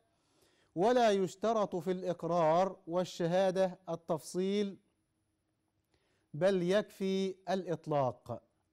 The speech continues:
ويقبل رجوعه عن الإقرار، لأن كل ما ليس من حق آدمي يقبل الرجوع فيه، ويكره إقامة الحدود والتعازير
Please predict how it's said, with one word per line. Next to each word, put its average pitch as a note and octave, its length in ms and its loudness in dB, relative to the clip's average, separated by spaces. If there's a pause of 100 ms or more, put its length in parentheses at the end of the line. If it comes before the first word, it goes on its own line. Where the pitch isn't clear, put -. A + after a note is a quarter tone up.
(540)
ويقبل F#3+ 800 0
رجوعه F#3 720 0
عن F3+ 120 0
الإقرار، F3+ 720 0 (340)
لأن F#3 400 -2
كل G3 400 -2
ما E3+ 320 -2
ليس G3 320 -2
من D#3 220 -2
حق G#3 340 -6
آدمي F#3 840 -4 (320)
يقبل F#3+ 760 -2
الرجوع E3 560 -2
فيه، A3 380 -4 (340)
ويكره G#3+ 760 0
إقامة F#3+ 560 -2
الحدود E3+ 500 -4
والتعازير E3+ 1000 -2